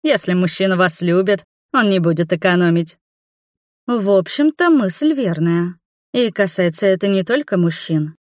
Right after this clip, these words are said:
Когда пан Случек вышел, я отправила деньги в кассу, которая довольно и тихонько звякнула. "Выручка на сегодня. Сто золотых,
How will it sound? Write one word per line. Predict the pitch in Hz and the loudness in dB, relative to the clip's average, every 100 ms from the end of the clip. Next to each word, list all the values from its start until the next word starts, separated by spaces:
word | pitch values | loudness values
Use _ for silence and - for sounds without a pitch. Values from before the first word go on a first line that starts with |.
| _ _ _ _ _ _ _ _ _ | _ _ _ _ _ _ _ _ _
Когда | 285 285 285 330 | 0 2 2 0
пан | 254 254 | 0 0
Случек | - 247 254 - 196 190 | -2 -4 -4 -4 -4 -4
вышел, | 269 - 226 | -4 -2 -2
я | 208 262 | 0 -2
отправила | - 208 208 180 180 | -2 -2 0 2 0
деньги | 170 214 180 | 0 -2 -2
в | 180 | -4
кассу, | - 294 - 185 | -2 -2 -2 -6
которая | - 196 214 202 190 | -2 -2 0 0 0
довольно | 170 185 170 262 269 254 _ _ - | 0 0 0 0 0 -4 _ _ -2
и | 311 | 0
тихонько | 185 - 202 180 196 | -2 -2 -4 -2 -2
звякнула. | 180 175 151 - 151 147 160 _ _ _ _ _ - | 0 -2 -2 -4 -4 -4 -12 _ _ _ _ _ 0
"Выручка | 320 302 381 - 453 | 4 4 2 0 -2
на | 440 | -2
сегодня. | - 349 220 208 233 233 _ _ - | -2 0 0 -2 -6 -8 _ _ -14
Сто | - - 247 247 | -4 2 4 2
золотых, | 226 214 202 190 254 | 0 0 0 -2 -4